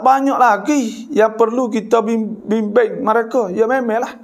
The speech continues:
Bimbing juga. Tapi ayat ni, ni ayat hak tetel benda ni, maka kena royak. Nak orang kita tahu lebih kurang lah. Dah. Ha, nak orang kita tu tahu, boleh jaga sikit. Tidak Allah, supaya dengan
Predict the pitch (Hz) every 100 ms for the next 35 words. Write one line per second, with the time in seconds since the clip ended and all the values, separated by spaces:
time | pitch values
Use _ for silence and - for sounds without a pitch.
0 | _ _ _ _ _ _ - 208 220 208
1 | 214 247 220 - - 262 - 202 220 -
2 | 214 202 226 220 220 214 - 196 - 202
3 | 208 202 196 196 180 202 240 240 226 233
4 | 254 220 220 - - 175 190 196 196 190
5 | 190 175 147 160 156 131 156 147 127 156
6 | - - - _ _ _ _ - 131 -
7 | - - _ - _ - 127 131 147 147
8 | 147 147 151 151 156 - 156 139 147 165
9 | 156 147 135 - - - - _ _ _
10 | _ - 151 156 170 - 160 170 151 139
11 | 135 131 131 - 170 - 156 156 160 151